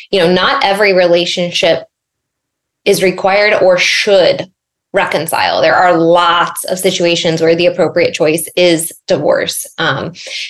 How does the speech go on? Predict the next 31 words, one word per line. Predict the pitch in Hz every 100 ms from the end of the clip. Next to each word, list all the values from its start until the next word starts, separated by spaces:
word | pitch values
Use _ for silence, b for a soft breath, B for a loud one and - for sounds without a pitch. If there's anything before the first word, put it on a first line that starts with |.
| B
and | 185 185
so, | 185 175 170 160
you | -
know, | 160
we | 175
always | 247 302 294
kinda | 262 220
wanna | 202 190
remind | 175 170 170 175
you | 170
that | 160 160
while | 165 165 165
we | 214 214
have | 196 180 170
reconciled | 175 170 175 175 170 165 165
and | 160
we | 160 160 165 160 B B _ -
think | 180 165
it's | 165 - -
wonderful | 185 226 220 196 214 202 185 160
and | - 160
beautiful | 180 214 202 185 180
and | - 160
you | 160
can | 170
have | 165 160
a, | 160 156 - 156
an | -
awesome | 165 170 165
relationship | 165 160 165 175 165 -
afterwards, | 160 165 175 170 160 165